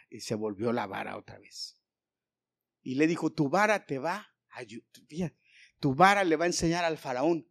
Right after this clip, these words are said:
quién soy yo". Y entonces me puse a investigar todo y dije, "Qué interesante es". Llega Moisés con el faraón, llega Moisés con el faraón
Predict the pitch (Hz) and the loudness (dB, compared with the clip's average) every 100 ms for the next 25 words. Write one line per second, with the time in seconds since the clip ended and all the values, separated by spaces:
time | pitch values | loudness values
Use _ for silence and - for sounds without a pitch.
0 | - 180 160 - - 151 139 120 135 127 | -12 -6 -6 -4 -4 -2 -2 -4 -10 -10
1 | _ _ _ _ _ _ _ _ _ _ | _ _ _ _ _ _ _ _ _ _
2 | _ _ _ _ _ _ _ _ _ _ | _ _ _ _ _ _ _ _ _ _
3 | _ _ - 233 277 339 339 302 277 277 | _ _ 6 6 8 6 4 6 6 6
4 | 339 - 330 294 254 247 254 240 285 285 | 4 6 6 6 8 6 6 2 4 2
5 | 262 247 240 240 277 311 330 294 - 277 | -2 -2 0 0 2 2 4 4 4 4
6 | 247 180 185 - - - - 311 349 339 | 4 4 4 0 -14 -4 10 10 12 12
7 | 311 - - 233 247 339 330 - 302 269 | 10 6 8 8 10 10 10 10 10 10
8 | - 247 226 262 339 330 - _ _ _ | 12 10 12 12 12 8 -6 _ _ _
9 | _ _ _ - - 330 320 320 330 320 | _ _ _ 4 10 12 12 10 10 8
10 | - 311 277 240 254 254 294 349 | 8 8 8 8 10 10 10 8